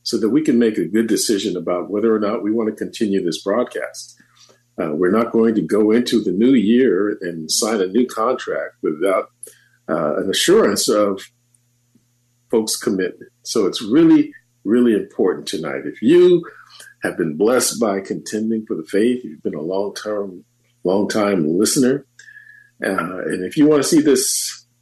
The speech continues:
broadcast continue to move forward in the brand new year, we need your help, we need your prayers, and we need the commitment tonight. So once again, we're looking for people that would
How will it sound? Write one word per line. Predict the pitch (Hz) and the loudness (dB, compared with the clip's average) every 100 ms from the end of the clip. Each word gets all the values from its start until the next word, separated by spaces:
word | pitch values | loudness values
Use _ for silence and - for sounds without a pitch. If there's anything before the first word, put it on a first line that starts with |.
| _ | _
broadcast | - 120 120 - 120 - | -4 -4 -2 -2 -4 -4
continue | - 90 - 127 | -10 -6 0 0
to | 127 | 0
move | 101 110 | 0 -2
forward | 113 - 107 117 107 | -2 0 2 2 2
in | 98 | -2
the | |
brand | 85 104 110 110 | -4 -2 0 2
new | 107 | 0
year, | 98 123 117 107 - _ _ _ | 2 2 2 0 -6 _ _ _
we | - 120 | -2 0
need | 135 131 | 0 0
your | 135 | -2
help, | 117 95 101 - _ _ _ _ _ - | 0 0 -2 -8 _ _ _ _ _ -8
we | |
need | 95 95 | -6 -4
your | 98 - | -6 -2
prayers, | 123 110 113 | 2 4 2
and | 117 | 2
we | 123 | 4
need | 156 170 | 4 2
the | |
commitment | - 127 120 127 - - - | -2 -2 -2 -4 -8 -16 -16
tonight. | - 65 52 - | -14 -12 -12 -8
So | - - 95 | -4 0 2
once | 131 - | 2 2
again, | 143 120 110 | 2 4 4
we're | |
looking | 143 147 147 123 | 4 4 2 -4
for | - | -4
people | - 131 127 127 113 | 0 0 2 2 2
that | 90 76 | 0 -4
would | 80 | -8